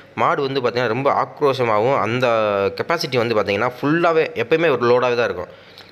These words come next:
ஆ, அந்த ஜ-, ஒரு சில பேர் சொல்லுவாங்கல்ல, அந்த ஜல்லிக்கட்டு டைம்ல தான் ரெடி பண்ணுவோம், அப்படிலாம் இல்ல. நம்மக்கிட்ட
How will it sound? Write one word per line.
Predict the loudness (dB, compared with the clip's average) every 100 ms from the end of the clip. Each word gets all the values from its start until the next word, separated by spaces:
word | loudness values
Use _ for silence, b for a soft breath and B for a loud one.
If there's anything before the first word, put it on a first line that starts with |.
| -10 -2
ஆ, | 0 2
அந்த | 2 2 0 -4 -10
ஜ-, | -4
ஒரு | 0 0
சில | 2 0
பேர் | 0 -2
சொல்லுவாங்கல்ல, | 0 0 0 0
அந்த | 0 0
ஜல்லிக்கட்டு | 0 0 -2 -2
டைம்ல | -2 -2
தான் | -2
ரெடி | -2
பண்ணுவோம், | -2 0 0 0
அப்படிலாம் | -2
இல்ல. | -2 -2
நம்மக்கிட்ட | -4 -4 -2